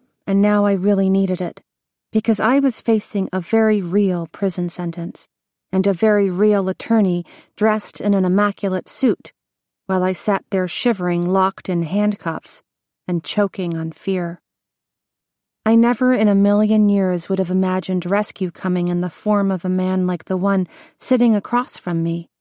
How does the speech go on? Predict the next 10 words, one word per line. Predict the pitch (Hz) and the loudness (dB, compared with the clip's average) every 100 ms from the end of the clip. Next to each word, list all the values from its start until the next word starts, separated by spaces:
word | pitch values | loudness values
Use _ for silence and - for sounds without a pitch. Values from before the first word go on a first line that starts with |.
| _ _ _ _ _ _ _ | _ _ _ _ _ _ _
He | - 247 | 2 4
looked | 262 285 - 233 | 4 2 -4 0
like | 233 - | 0 0
temptation | - 196 - 233 233 - 226 208 | -2 -2 0 0 0 0 0 2
and | 185 175 | 0 -2
ruin, | 180 202 185 160 165 _ _ _ _ - | 0 0 0 -2 -6 _ _ _ _ 0
not | 202 202 - | 2 2 0
salvation | - 190 175 170 190 185 - 170 165 180 | -2 -2 0 0 -2 -2 -6 -4 -4 -6
and | 180 170 - | -4 -6 -6
redemption. | 165 175 180 - 170 165 | -4 -2 -2 -4 -8 -8